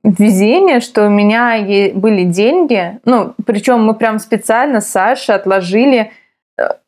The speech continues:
много денег, котор-, ну, там, которые в течение года мы зарабатываем, мы прям специально откладывали деньги на то, чтобы потом продвигать книгу.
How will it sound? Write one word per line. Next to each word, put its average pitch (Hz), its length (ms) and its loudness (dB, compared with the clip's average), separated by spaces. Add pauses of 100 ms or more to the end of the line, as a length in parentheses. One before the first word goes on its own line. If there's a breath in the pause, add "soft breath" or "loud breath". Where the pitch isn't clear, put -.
(160)
много 208 480 2
денег, 208 680 -2 (420)
котор-, 208 460 0
ну, 226 200 0 (240)
там, - 200 -6 (280)
которые 190 680 2
в - 100 -10
течение 214 400 0
года 208 340 0
мы 185 420 -2 (360)
зарабатываем, 202 920 0
мы 220 320 0 (260)
прям 208 280 -2
специально 240 640 -2
откладывали 190 760 -2
деньги 240 420 0
на 175 180 0
то, 233 260 0
чтобы 214 420 -2 (140)
потом 220 340 -2
продвигать 202 560 -2
книгу. 180 480 0